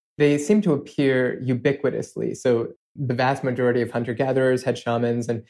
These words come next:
you even find when, like, large-scale religions try to destroy shamanism, it seems to pop up again. The striking thing is that around the world,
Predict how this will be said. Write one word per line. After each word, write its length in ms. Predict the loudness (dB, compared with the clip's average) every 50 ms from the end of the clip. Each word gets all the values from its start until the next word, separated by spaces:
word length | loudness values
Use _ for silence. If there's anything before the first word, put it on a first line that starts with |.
| _ _ _ 0
you 140 | 2 2 4
even 300 | 4 4 4 4 2 0
find 320 | 0 0 0 0 0 0
when, 200 | 0 -2 -2 0
like, 200 | -2 -2 -4 -4 -6
large-scale 560 | -6 -2 0 0 -2 -2 -4 -2 0 0 2
religions 500 | 2 0 2 2 0 0 0 -2 -4 -4
try 160 | -4 -2 -2 -2
to 100 | -2 -2
destroy 380 | -6 -8 -4 0 2 2 2
shamanism, 560 | 2 0 0 0 0 0 0 -2 0 0 -2
it 100 | -4 -4
seems 280 | -4 -4 -4 -4 -4 -2
to 200 | -2 -2 -2 -2 -6 -6
pop 240 | -4 -4 -4 -2
up 160 | -2 -4 -4 -4
again. 400 | -4 -4 -2 -4 -4 -6 -10 -14 _ _ _ _ -4
The 80 | -4
striking 400 | -2 2 4 4 4 4 2 2
thing 160 | 2 2 2 2
is 120 | 2 2
that 160 | 2 0 0 0
around 320 | 0 2 4 4 4 2
the 80 | 2 2
world, 420 | 2 2 4 4 4 2 0